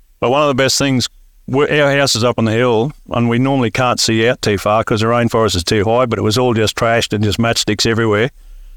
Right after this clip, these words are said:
And I still remember just looking out over the orchard on the South Sop block, and I could still see all the trees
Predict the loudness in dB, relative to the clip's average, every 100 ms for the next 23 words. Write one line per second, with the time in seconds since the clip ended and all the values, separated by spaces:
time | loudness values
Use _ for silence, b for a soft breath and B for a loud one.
0 | -10 -2 -2 0 0 2 2 2 0 0
1 | -2 0 -2 0 2 2 2 2 0 0
2 | 0 0 0 0 0 2 -2 0 0 -2
3 | -4 -4 -2 -2 0 0 0 0 2 0
4 | 0 0 0 -2 -6